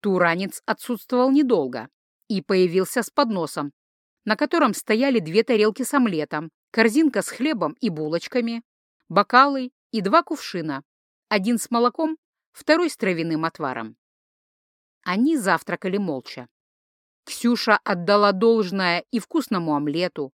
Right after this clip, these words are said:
и горячим булочкам. Но ее не отпускала одна и та же мысль. Что же такого скрывает этот загадочный тип, если не признается, кто он, даже своей, можно сказать,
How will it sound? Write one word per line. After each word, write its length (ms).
и 80
горячим 500
булочкам. 600
Но 200
ее 360
не 140
отпускала 760
одна 280
и 80
та 180
же 120
мысль. 420
Что 380
же 120
такого 540
скрывает 680
этот 280
загадочный 640
тип, 320
если 460
не 140
признается, 760
кто 280
он, 200
даже 320
своей, 680
можно 380
сказать, 520